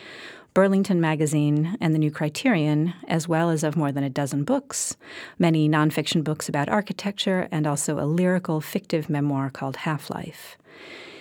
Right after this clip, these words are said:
His most recent book has just been published by Yale University Press. It is Wright and New York, The Making of America's Architect. Judith Dupre, author of the best-selling book Skyscrapers, describes Wright and New York as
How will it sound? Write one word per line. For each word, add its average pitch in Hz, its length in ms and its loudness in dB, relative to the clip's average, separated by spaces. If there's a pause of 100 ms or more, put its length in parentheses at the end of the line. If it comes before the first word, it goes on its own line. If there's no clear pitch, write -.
His 165 200 2
most 302 280 2
recent - 280 2
book - 240 0
has 151 160 -4
just 151 240 0
been 175 160 2
published 180 520 0
by 165 100 0
Yale 147 280 2
University 156 580 -2
Press. - 520 -10 (180)
It 170 220 0
is 156 420 2 (100)
Wright 180 480 0 (160)
and 160 220 2
New 156 140 2
York, 139 580 -2 (480)
The 170 80 4
Making 170 540 4
of 156 100 0
America's 147 720 2
Architect. - 680 -6 (840)
Judith 170 320 2
Dupre, 185 720 2
author 160 220 -2
of 151 80 -8
the 151 80 -2
best-selling 147 600 0
book 139 220 -4
Skyscrapers, 147 1080 -2
describes 156 640 -2
Wright 156 300 0
and 156 120 2
New 156 60 0
York 143 440 0
as 139 580 -4